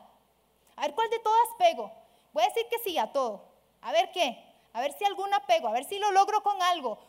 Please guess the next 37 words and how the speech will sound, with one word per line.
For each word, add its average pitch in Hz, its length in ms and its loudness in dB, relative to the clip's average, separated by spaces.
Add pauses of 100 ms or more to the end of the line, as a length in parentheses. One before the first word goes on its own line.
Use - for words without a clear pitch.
Voy 330 100 4
a 359 80 4
abrir 381 280 -2
esto 403 300 -2
y 269 80 -8
luego 320 200 0
hacer 403 260 -2
aquello 392 400 -4
y 285 100 -6
emprender 285 420 -2
acá 381 280 0
y 381 80 -6
emprender 320 400 -2
allá". 381 240 2
Y 349 60 -2
cuando 302 260 0
nos 311 120 -2
dimos 523 340 2
cuenta, 392 460 -2 (440)
no 269 100 -4
estamos 359 400 -2
enfocados 339 840 0 (340)
y 277 80 -14
estamos 339 360 -6
quedando 392 340 -4
mal 392 520 -6 (500)
con 262 260 -4
todas 302 280 2
las 269 180 -4
cosas. 214 380 -10
¿Por 254 180 -4
qué? 381 140 -2
Porque 381 240 -6
no 285 80 -4
estamos 285 380 -8
siendo 254 520 -8 (560)
excelentes. 190 920 -12